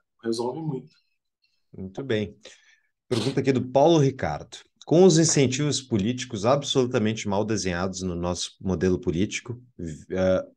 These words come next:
Speaker 2: e uma elite política e de servidores públicos que se serve da população, você acredita que há solução para o problema institucional do Brasil? A mim parece que a única solução é apagar tudo e começar de novo. Mas você enxerga viabilidade na reforma do nosso modelo de Estado?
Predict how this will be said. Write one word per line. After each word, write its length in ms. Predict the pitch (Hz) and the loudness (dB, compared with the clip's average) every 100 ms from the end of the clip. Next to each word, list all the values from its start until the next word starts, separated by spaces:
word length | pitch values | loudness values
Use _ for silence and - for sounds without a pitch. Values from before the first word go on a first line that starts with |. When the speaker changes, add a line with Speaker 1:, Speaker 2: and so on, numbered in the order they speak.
| _ _ - | _ _ 0
Speaker 2:
e 100 | 117 | 2
uma 160 | 131 127 | 4 6
elite 320 | 110 127 127 | 4 2 -2
política 480 | 117 107 120 - 117 | -2 -2 -4 -4 -6
e 40 | |
de 100 | 90 | -2
servidores 520 | 117 95 92 107 107 | -2 -2 -2 -2 -2
públicos 480 | - 104 90 87 - - _ _ _ | -4 -6 -6 -10 -14 -20 _ _ _
que 120 | - | -6
se 160 | 98 101 | -4 -2
serve 340 | 98 117 127 | 0 2 2
da 80 | 117 | -2
população, 680 | - 92 95 82 - 110 123 - - _ | -4 -4 -4 -4 -4 -4 -6 -16 -20 _
você 220 | 110 147 | -4 0
acredita 500 | 143 143 117 151 185 | 0 2 0 0 -4
que 200 | - 127 | -2 -2
há 140 | 127 160 | -2 -2
solução 580 | - 175 139 - 135 | -4 -4 -4 -6 -6
para 180 | - 131 | -4 -4
o 60 | 113 | -4
problema 340 | 107 95 107 | -6 -4 -4
institucional 400 | 107 - 104 92 | -6 -6 -4 -4
do 80 | 90 | -4
Brasil? 480 | 80 80 95 131 - _ - _ _ | -8 -6 -6 -6 -10 _ -20 _ _
A 100 | 113 | -2
mim 220 | 117 143 175 | 0 -2 -2
parece 340 | 147 127 - | 0 0 0
que 60 | 127 | -4
a 40 | |
única 200 | 127 143 | -4 -6
solução 480 | - 123 104 - 127 | -4 -6 -4 -2 -2
é 40 | |
apagar 440 | 127 123 113 113 117 | -2 0 0 0 -2
tudo 200 | 123 120 | -6 -6
e 20 | |
começar 400 | 127 120 127 123 | -2 -2 -2 -2
de 160 | 127 | -4
novo. 260 | 131 95 82 _ - _ | -4 -4 -6 _ -20 _
Mas 200 | 107 113 | -2 -2
você 280 | 107 110 135 | -2 -2 0
enxerga 480 | 143 - 135 139 139 | 0 0 -2 0 -4
viabilidade 840 | 120 156 160 139 98 104 131 113 | -4 -6 -4 -6 -4 -2 -2 -4
na 100 | 107 | -8
reforma 540 | 95 95 - 95 107 95 | -8 -8 -8 -6 -6 -8
do 80 | 92 | -8
nosso 280 | 90 - | -10 -10
modelo 280 | 90 82 90 | -12 -8 -8
de 60 | 78 | -10
Estado? 360 | - 90 123 | -10 -10 -10